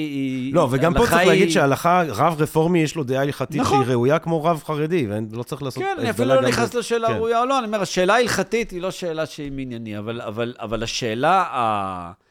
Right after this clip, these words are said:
Speaker 1: אה, לא הלכתית, השאלה הלאומית, קודם כל אנחנו צריכים להסכים שיהדות היא, היא לאום. כלומר, אנחנו צריכים מח-, מחדש ל-, להזכיר לעצמנו שהרצל קרא לספר שלו מדינת היהודים, ולא המדינה היהודית.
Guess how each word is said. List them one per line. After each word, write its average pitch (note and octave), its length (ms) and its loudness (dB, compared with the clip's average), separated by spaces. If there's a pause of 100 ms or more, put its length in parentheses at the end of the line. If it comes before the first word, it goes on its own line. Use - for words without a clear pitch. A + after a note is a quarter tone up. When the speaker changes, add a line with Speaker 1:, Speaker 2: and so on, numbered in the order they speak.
(600)
Speaker 1:
אה, F#2 260 -8
לא F#3 140 2
הלכתית, D3 420 -6
השאלה B2+ 300 0
הלאומית, E3+ 600 -4
קודם E3 120 -4
כל E3+ 60 -6
אנחנו C3+ 140 -8
צריכים E3 200 -6
להסכים D3 420 -4
שיהדות B2 760 -8
היא, A2 580 -14 (320)
היא G#2+ 320 -14 (100)
לאום. F#3 260 -8 (960)
כלומר, G2+ 140 -12
אנחנו G2 160 -14
צריכים C#3+ 340 -8 (360)
מח-, B2 240 -10
מחדש C3 580 -2
ל-, B2+ 160 -6
להזכיר A#2+ 400 -8
לעצמנו C#3 480 -4
שהרצל B2+ 420 -6
קרא B2+ 200 -6
לספר C3 300 -8
שלו C#3 180 -12
מדינת C3+ 460 -8
היהודים, F#3+ 480 -2 (280)
ולא C3 160 2
המדינה D3+ 400 0
היהודית. F#2 460 -6